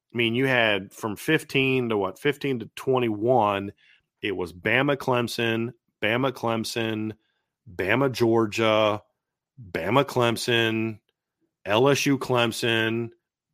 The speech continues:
Bama Georgia, or no, Bama Ohio State, Bama Georgia.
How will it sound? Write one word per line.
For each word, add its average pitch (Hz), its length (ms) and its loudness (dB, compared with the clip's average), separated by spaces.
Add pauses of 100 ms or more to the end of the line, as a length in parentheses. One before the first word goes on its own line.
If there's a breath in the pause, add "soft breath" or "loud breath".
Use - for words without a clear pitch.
(120)
Bama 123 360 2
Georgia, 113 800 2 (100)
or 123 60 -2
no, 117 120 2
Bama 110 420 0
Ohio 127 260 4
State, 110 640 0 (600)
Bama 110 320 0
Georgia. 90 600 -4